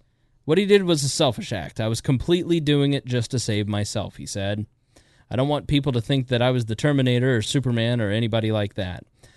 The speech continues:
Uh, he went to church shortly after, mere hours after he confronted the gunman. "It definitely helped, and I prayed for the victims.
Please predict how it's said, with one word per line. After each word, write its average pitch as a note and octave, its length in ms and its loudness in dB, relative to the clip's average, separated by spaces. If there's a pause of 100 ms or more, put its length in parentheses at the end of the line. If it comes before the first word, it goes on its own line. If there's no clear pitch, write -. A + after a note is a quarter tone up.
(500)
Uh, B1 360 -12 (120)
he A2 500 -2
went A#2+ 260 0
to A2+ 100 -2
church - 600 -2
shortly B2+ 380 -2
after, D3+ 540 -2
mere C3+ 200 0
hours C#3 500 0
after C3+ 280 -2
he C3 100 2
confronted C3 440 0
the A2+ 80 -6
gunman. D3 460 -2 (200)
"It A2+ 160 -10
definitely D3+ 480 0
helped, C#3 280 0
and G#2 80 -2
I G2 60 -2
prayed A2 300 0
for B2+ 100 -2
the A2 100 -2
victims. G2+ 600 -8